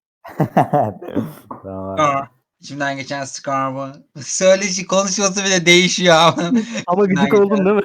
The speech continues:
Speaker 2: <laughs> Hayır, hayır, içimden geçen skor bu. <laughs> Allah Allah. Neyse. Ben de mi? Konyaspor evinde kesinlikle puan kaybetmez. Rahat bir galibiyet alır.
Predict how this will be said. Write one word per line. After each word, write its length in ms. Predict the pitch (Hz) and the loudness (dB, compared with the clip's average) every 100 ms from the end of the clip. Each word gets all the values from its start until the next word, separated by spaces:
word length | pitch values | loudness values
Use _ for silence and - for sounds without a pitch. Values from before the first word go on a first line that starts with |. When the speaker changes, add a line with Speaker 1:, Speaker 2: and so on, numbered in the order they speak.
| - | -2
Speaker 2:
<laughs> 80 | 320 - - - | -6 -4 -10 -2
Hayır, 260 | 208 202 | 2 4
hayır, 300 | 202 202 190 214 | 6 6 6 0
içimden 420 | 175 - 170 165 160 | -6 -6 -4 -2 -2
geçen 280 | 160 151 | -4 -4
skor 420 | 151 - 143 139 143 | -4 -2 0 2 2
bu. 80 | |
<laughs> 260 | 151 165 165 | 2 2 2
Allah 520 | 214 196 202 190 190 175 | 0 -2 -4 -6 -6 -8
Allah. 420 | 165 160 156 160 214 233 208 131 - | -10 -10 -10 -10 -16 -18 -20 -20 -12
Neyse. 520 | 147 151 151 139 - _ _ _ _ _ _ _ _ | -10 -10 -10 -12 -12 _ _ _ _ _ _ _ _
Ben 200 | 117 117 | -20 -18
de 60 | 139 | -16
mi? 160 | 123 117 _ _ _ _ _ _ _ _ _ _ - | -18 -20 _ _ _ _ _ _ _ _ _ _ -18
Konyaspor 460 | - 151 160 - 160 | -8 -8 -8 -8 -8
evinde 260 | 151 156 156 - | -8 -10 -14 -16
kesinlikle 500 | - 147 - 151 170 | -16 -14 -14 -16 -18
puan 240 | - 127 117 | -12 -12 -10
kaybetmez. 800 | 131 117 113 151 151 - - _ - | -10 -12 -12 -16 -16 -18 -20 _ -12
Rahat 240 | 127 127 | -10 -10
bir 60 | 135 | -10
galibiyet 380 | 123 117 113 - | -10 -10 -14 -18
alır. 260 | 175 _ | -20 _